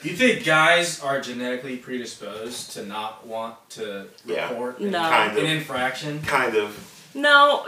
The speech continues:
Speaker 3: 'cause you gotta think as a kid, like, if somebody hurts you or something, like, you want to reach out and get help. It's something that's telling them, like, "Oh, no, I can't. I'm weak if I do that." Like
Speaker 2: Maybe.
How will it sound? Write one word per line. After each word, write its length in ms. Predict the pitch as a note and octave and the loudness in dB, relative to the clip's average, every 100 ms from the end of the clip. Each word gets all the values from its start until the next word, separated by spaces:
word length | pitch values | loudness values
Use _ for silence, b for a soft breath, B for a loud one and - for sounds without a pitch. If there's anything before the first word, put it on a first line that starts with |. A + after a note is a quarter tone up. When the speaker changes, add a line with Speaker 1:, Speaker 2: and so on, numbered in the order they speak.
| C4 | 0
Speaker 3:
'cause 280 | E4+ - - | 0 0 0
you 180 | D#4 | 4
gotta 160 | A4+ A#4 | 6 6
think 160 | G#4 F4+ | 8 6
as 160 | C4 | 4
a 60 | A3+ | 2
kid, 420 | - A#3 C4 C#4 - | 2 4 6 4 2
like, 220 | B3+ A#3 | 2 2
if 180 | A#3 G#3+ | 0 0
somebody 400 | B3+ C4+ E4 C#4+ | -2 -2 0 -2
hurts 340 | G3+ G#3 - | 0 0 0
you 140 | B3 B3 | -4 -4
or 40 | B3 | -4
something, 360 | C4 B3+ B3 | -6 -4 -2
like, 220 | A#3 G#3 | -2 0
you 140 | G#3+ B3+ | -2 -2
want 500 | G3 F#3 G#3 G3 - | -2 2 2 2 -4
to 160 | - F#3 | -6 -6
reach 340 | F3+ F#3 F#3+ | -4 -6 -2
out 300 | F3+ F3 F3 | 0 0 -2
and 100 | E3+ | -6
get 140 | E3 D#3 | -6 -4
help. 340 | E3+ D#3+ D#3+ b b b b - | -2 -2 -4 b b b b 2
It's 220 | G#3+ G#3+ | 2 4
something 380 | A#3+ A#3+ B3 C4 | 2 2 0 2
that's 280 | A3 G3+ - | 2 2 -4
telling 360 | F#3 F#3+ F3+ F3 | -2 -2 -2 -4
them, 240 | E3 E3 | -6 -4
like, 240 | D#3+ D#3 - | -4 -4 -4
"Oh, 100 | F3+ | -4
no, 140 | E3+ | -2
I 140 | E3 | -4
can't. 400 | D#3 - E3+ - | -6 -8 -8 -6
I'm 240 | E3+ E3+ E3+ | -6 -6 -6
weak 260 | F#3 E3 | -6 -6
if 140 | D#3 D#3+ | -6 -4
I 100 | C#3+ | -4
do 180 | D3+ D3+ | -4 -6
that." 280 | - - | -6 -6
Like 360 | E3 D#3 - - _ F3 | -6 -6 -8 -14 _ 2
Speaker 2:
Maybe. 460 | G3 G3 C3+ B2+ | 6 6 6 2